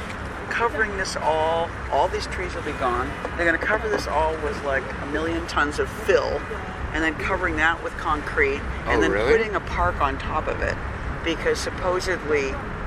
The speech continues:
Speaker 1: because of Sandy, they're protecting the public housing
Speaker 2: Ah,
Speaker 1: over
Speaker 2: they're
Speaker 1: there,
Speaker 2: trying to
Speaker 1: but
Speaker 2: make a
Speaker 1: it's
Speaker 2: little, uh,
Speaker 1: fucking lie.
Speaker 2: levee?
Speaker 1: They just, that's what it is. Yeah, it's a levee,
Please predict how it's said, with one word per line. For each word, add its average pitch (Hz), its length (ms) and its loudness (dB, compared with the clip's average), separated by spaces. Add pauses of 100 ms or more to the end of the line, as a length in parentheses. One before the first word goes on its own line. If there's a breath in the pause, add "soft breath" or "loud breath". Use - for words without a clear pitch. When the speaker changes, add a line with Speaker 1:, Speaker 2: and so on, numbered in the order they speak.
(300)
Speaker 1:
because 147 280 4
of 143 100 2
Sandy, 147 540 2
they're 131 160 4
protecting 156 720 -2 (500)
the - 60 -4
public 151 340 0
housing 151 400 2
Speaker 2:
Ah, 127 140 4
Speaker 1:
over 127 100 4
Speaker 2:
they're 117 100 4
Speaker 1:
there, 110 120 4
Speaker 2:
trying 113 80 6
to 107 60 -6
Speaker 1:
but - 100 2
Speaker 2:
make 104 80 -2
a 120 60 4
Speaker 1:
it's 107 80 2
Speaker 2:
little, 107 240 4
uh, 90 220 2
Speaker 1:
fucking - 480 0
lie. 139 400 2
Speaker 2:
levee? 110 440 2 (260)
Speaker 1:
They 208 160 6
just, 220 400 0 (300)
that's 226 180 4
what 240 120 0
it 196 120 -4
is. 151 300 0
Yeah, 156 160 6
it's 160 120 -6
a 190 40 -6
levee, 180 360 0